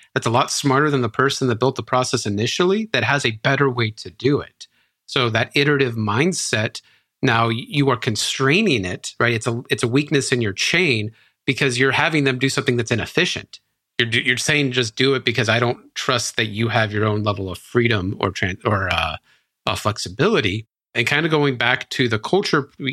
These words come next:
conversation, the thought that hopped up in my head a little bit, Todd, and you'll like this from a, a project perspective, is, right, we all know smart, right? S-,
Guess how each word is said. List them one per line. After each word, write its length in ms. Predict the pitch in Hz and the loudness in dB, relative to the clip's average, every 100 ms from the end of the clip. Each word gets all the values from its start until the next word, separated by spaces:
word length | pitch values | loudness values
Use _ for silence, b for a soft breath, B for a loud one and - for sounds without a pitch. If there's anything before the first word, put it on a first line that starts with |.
| - | -2
conversation, 640 | 127 113 110 117 107 113 | 0 0 0 0 0 0
the 80 | 101 | 0
thought 260 | 143 151 | 0 0
that 100 | 147 | 0
hopped 300 | 117 127 - | 0 0 0
up 140 | 120 117 | 0 0
in 100 | 110 | 2
my 160 | 104 | 2
head 220 | 98 151 185 | 0 0 2
a 40 | |
little 240 | 117 113 | 2 0
bit, 240 | 101 101 - | 0 -6 -6
Todd, 360 | - 95 95 - _ _ - | -4 -2 -2 -8 _ _ -2
and 160 | 117 | 2
you'll 140 | 131 131 | 2 4
like 260 | 123 117 | 2 0
this 120 | 120 | -2
from 240 | - 117 107 | -2 -2 0
a, 180 | 101 95 _ _ | 0 -4 _ _
a 80 | 113 | -6
project 420 | 123 131 151 - | -2 0 0 -2
perspective, 680 | 123 - 110 101 - 98 95 b b b b | -2 -2 -4 -4 -4 -6 -8 b b b b
is, 160 | 123 | 0
right, 140 | 123 139 | 2 2
we 80 | 143 | 2
all 100 | 170 | 2
know 160 | 151 | 2
smart, 440 | 139 - 117 80 - 98 | 0 0 0 0 -4 -12
right? 120 | 98 | -10
S-, 380 | - - - - | -8 -8 -8 -18